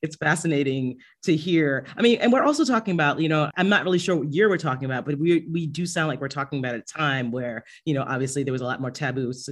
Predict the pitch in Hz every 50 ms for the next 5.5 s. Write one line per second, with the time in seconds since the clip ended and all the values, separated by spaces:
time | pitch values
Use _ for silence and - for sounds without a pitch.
0 | 127 - - - 139 131 131 135 120 123 120 113 104 131 117 123 123 117 120 120
1 | - - _ - 123 127 123 131 127 131 127 131 131 131 - - 139 127 127 113
2 | 113 110 107 113 117 110 101 107 - _ - - - _ _ - 135 131 135 131
3 | 131 131 - - - 190 202 208 202 202 190 - 190 196 190 202 233 277 285 254
4 | 262 254 226 214 180 190 156 151 151 - - 214 220 185 - 156 151 175 202 202
5 | 196 170 151 143 139 - 139 131 131 -